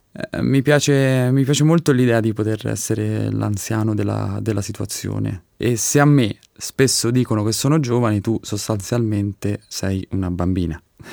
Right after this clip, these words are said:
Che se da un lato è una gran fortuna, dall'altro io sono convinto sia un modo per farci capire che la nostra credibilità sia, mm,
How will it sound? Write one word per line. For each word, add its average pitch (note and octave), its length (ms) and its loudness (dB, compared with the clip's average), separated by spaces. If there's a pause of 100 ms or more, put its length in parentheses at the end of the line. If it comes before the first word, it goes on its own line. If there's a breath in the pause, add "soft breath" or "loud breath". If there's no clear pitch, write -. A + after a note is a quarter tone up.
(540 loud breath)
Che C3+ 80 2
se C3 140 -2
da C3+ 100 4
un C#3 80 6
lato B2 260 4
è A#2 60 4
una A2+ 300 2
gran B2+ 160 4
fortuna, C3 540 0
dall'altro G#2+ 680 0
io G#2+ 140 -2
sono G#2 180 0
convinto G#2 640 0
sia G#2+ 340 -2
un A2+ 260 4
modo G#2+ 400 2
per G#2 160 -6
farci A2 320 -4
capire G#2 380 -2
che G2 220 -2
la G2+ 120 0
nostra A2 300 0
credibilità G2+ 640 -2
sia, F2+ 420 -4
mm, F#2 520 -10